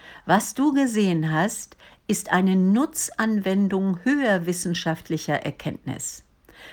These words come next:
Dieser Spiegel hat die Eigenschaft, dass er Bilder aufnimmt und reflektiert, die von einer Reihe von dünnen Metallplatten oder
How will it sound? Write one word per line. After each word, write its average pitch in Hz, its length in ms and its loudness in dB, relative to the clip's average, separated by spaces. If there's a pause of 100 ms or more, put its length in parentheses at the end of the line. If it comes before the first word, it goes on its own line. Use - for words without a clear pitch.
(140)
Dieser 285 280 2
Spiegel 165 560 -2
hat 151 160 -2
die - 160 -6
Eigenschaft, 233 720 -2
dass 175 160 -2
er 180 80 2
Bilder 175 720 0
aufnimmt 190 760 0 (280)
und 247 220 2
reflektiert, 233 960 -2 (340)
die 175 80 0
von 175 200 2
einer 160 360 2
Reihe 233 360 0
von 170 340 -2 (180)
dünnen 294 340 2
Metallplatten 214 1000 -4
oder 139 340 0